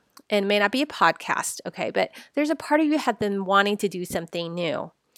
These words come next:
um, something you've always longed to do that would give you rest and refreshment to explore, but it's kind of hard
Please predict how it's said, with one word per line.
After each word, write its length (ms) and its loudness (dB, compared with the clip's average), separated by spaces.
um, 280 -2
something 360 -2
you've 180 -2
always 240 4
longed 280 2
to 140 -10
do 220 -6
that 160 2
would 200 -4
give 380 0
you 400 -2
rest 400 0
and 120 -4
refreshment 840 -4
to 260 -2
explore, 680 0
but 300 0
it's 200 -6
kind 360 -6
of 80 -4
hard 640 -4